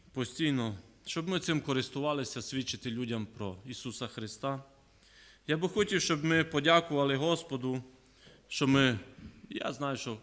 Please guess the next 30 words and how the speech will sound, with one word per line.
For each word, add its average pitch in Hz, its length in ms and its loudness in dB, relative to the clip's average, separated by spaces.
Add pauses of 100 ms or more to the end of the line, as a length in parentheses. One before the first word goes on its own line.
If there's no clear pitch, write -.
кожен 143 340 0
з 113 80 -6
нас 120 200 0
багато 123 460 2
прожив 123 460 -2
тут, - 260 -12 (160)
по-різному 131 680 0 (340)
роки 127 300 0
в 120 100 0
шлюбі. 135 480 0 (1800)
Знаєте, 131 560 -4
може, 147 240 -2
хтось - 240 -6
прожив 135 440 0
рік, 160 280 0 (440)
я 147 140 4
вам 143 180 0
скажу, 135 340 0
якщо 135 240 -2
дивлячися 131 720 -2 (440)
на 120 120 -4
цей 139 220 0
світ, 156 420 -2 (220)
то 120 120 -4
для 117 180 0
когось 120 420 -4
і 110 40 -8
це 117 180 -4
вже 107 200 -4
багато. 95 420 -10